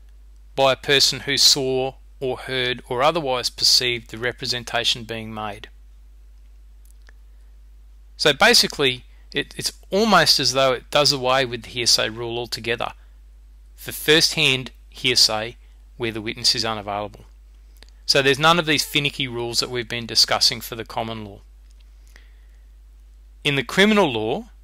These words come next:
the same conditions are imposed, and there's a couple of other conditions that I'll, uh, leave for you to have a look for yourself in, uh, section sixty-five of the Evidence Act. So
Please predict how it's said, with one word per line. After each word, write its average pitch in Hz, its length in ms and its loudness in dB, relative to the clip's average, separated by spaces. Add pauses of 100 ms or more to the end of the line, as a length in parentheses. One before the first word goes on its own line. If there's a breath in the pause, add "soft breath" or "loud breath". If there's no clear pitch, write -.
(140)
the - 80 -2
same 160 300 6
conditions 135 520 -2
are 123 60 -4
imposed, 120 640 0 (440 soft breath)
and 147 420 4
there's 131 220 0
a 113 60 -8
couple 127 260 -4
of 110 60 -6
other 113 200 0
conditions 110 580 -6
that 110 140 -2
I'll, 110 220 -4
uh, 107 140 0 (440 loud breath)
leave 123 220 0
for - 140 -8
you 117 100 -2
to 110 80 -2
have 117 180 -2
a 113 40 -10
look 110 200 -14
for - 100 -8
yourself 113 460 0
in, 117 260 -6
uh, 107 140 -4
section - 380 -2
sixty-five 110 720 -4
of 113 100 -18
the 110 160 -10
Evidence 107 320 -10
Act. - 280 -12 (800 soft breath)
So 143 280 6